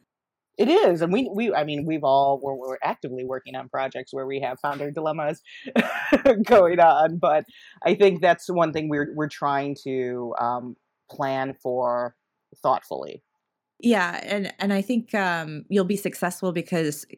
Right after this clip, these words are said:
Speaker 2: Chicago is inherently, like, such a rich, uh, fabric of design and architects who really care about community. I think that that should, if I had to guess, be, uh,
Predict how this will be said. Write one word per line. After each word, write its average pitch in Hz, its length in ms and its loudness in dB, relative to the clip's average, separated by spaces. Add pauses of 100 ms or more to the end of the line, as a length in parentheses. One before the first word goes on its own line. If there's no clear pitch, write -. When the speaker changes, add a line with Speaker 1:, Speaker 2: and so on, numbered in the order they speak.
(500)
Speaker 2:
Chicago 202 640 0
is 196 340 4
inherently, 165 760 -2
like, 151 280 -4
such - 280 -6
a 151 120 -2
rich, 143 480 -6 (480)
uh, 123 240 -6
fabric 160 500 -4
of - 460 -8 (400)
design 165 560 0
and 147 340 -8
architects 175 380 -6
who 185 80 -2
really 156 220 0
care 147 180 -4
about 139 240 -4
community. 147 360 -4
I 156 40 -4
think 180 240 -8
that 156 260 -4
that - 260 -6
should, 175 460 -4 (400)
if 151 160 -8
I 127 60 -6
had 135 180 -8
to - 80 -14
guess, - 440 -12 (360)
be, 139 460 -2 (580)
uh, 123 220 -4